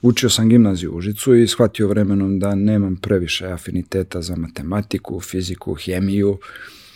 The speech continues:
i više to bio sistem eliminacije. <laughs> I onda sam bio u fazonu, „Ok, ako već, e, umeš da crtaš, šta je neka iole isplativa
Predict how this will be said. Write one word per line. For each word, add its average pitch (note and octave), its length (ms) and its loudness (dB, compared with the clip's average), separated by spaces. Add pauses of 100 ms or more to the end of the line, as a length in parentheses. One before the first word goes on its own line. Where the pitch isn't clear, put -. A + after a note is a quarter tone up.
(320)
i A2+ 220 4
više C3 260 4
to C#3 120 4
bio C3+ 180 8
sistem B2 440 4
eliminacije. A2 720 4 (380)
<laughs> - 800 -4
I A2+ 80 2
onda A2 140 4
sam A#2+ 200 2
bio A#2+ 120 6
u A2+ 40 0
fazonu, C3 420 6
„Ok, B2 120 2 (280)
ako A#2 280 4
već, C3 340 6
e, - 40 -14 (840)
umeš D3+ 340 6
da A2+ 80 0
crtaš, B2 520 2
šta C#3 380 4
je B2+ 300 6 (220)
neka A2 760 2 (120)
iole C3 340 8
isplativa G2+ 840 0